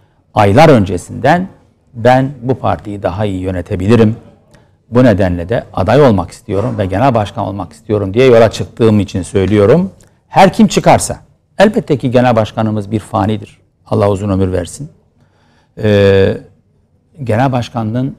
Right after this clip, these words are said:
elbette ki siyasi hayalleri vardır. Allah yolunu açık etsin. Sonuçta partimizden elbette ki ayrılacaktır. Ama cumhurbaşkanı olacaktır.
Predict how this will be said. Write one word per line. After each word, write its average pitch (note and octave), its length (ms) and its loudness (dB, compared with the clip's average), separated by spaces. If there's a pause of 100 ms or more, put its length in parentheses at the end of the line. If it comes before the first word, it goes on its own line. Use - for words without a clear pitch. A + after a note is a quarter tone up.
(220)
elbette A#2+ 320 -2
ki - 120 -10
siyasi A#2 400 -2
hayalleri G#2+ 440 4
vardır. G#2 320 -2 (400)
Allah G2 220 -4
yolunu F#2 240 -4
açık - 260 -10
etsin. C3 320 -8 (100)
Sonuçta E3 460 -6
partimizden A#2 720 -4 (440)
elbette A#2 380 0
ki A2 140 -4
ayrılacaktır. G2+ 840 -4 (340)
Ama C3 220 2
cumhurbaşkanı C3+ 500 0
olacaktır. B2+ 520 -6